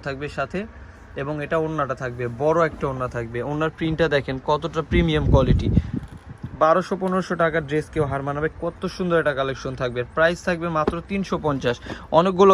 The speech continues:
কালার থাকবে ড্রেসটার ভিতরে, একটা থাকবে ব্ল্যাক কালার, এই যে একটা থাকবে রেড কালার, সুন্দর সুন্দর কালার থাকবে। এগুলো কিন্তু হিট লিস্ট ডিজাইন থাকবে। ঝটপট স্ক্রিনশট দিয়ে অর্ডার করবেন। ব্লু কালার থাকবে একটা এবং এটা একটা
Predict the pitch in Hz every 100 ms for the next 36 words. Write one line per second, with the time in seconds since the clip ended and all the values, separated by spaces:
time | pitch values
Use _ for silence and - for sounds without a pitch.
0 | 165 151 151 156 139 139 131 135 135 127
1 | 127 131 139 143 143 151 143 120 135 147
2 | - 143 143 156 - - - - - -
3 | 123 135 - 143 147 151 131 139 143 -
4 | 143 143 170 - - - - 208 214 -
5 | 190 170 156 147 147 147 131 143 165 165
6 | - 170 180 160 170 180 175 147 151 147
7 | 135 127 117 110 - - - - - 165
8 | 165 196 185 196 180 185 165 165 151 156
9 | 156 165 175 160 151 170 170 160 156 156
10 | 143 156 - 220 156 139 135 135